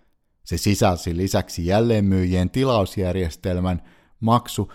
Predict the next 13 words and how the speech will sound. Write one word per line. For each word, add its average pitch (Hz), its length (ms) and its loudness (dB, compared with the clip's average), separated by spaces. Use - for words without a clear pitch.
ja 92 80 -2
tilaushistorian 92 1000 -2
selaamisen, 101 800 0
maksut - 500 -4
eri 95 300 0
valuutoilla 92 800 0
ja 85 100 -4
reaaliaikaisen 107 1120 2
varastotilanteen. 78 1400 0
Asiakaspalvelua 87 1080 0
hoidettiin 87 580 -2
aluksi 101 380 -2
Tampereelta 95 760 0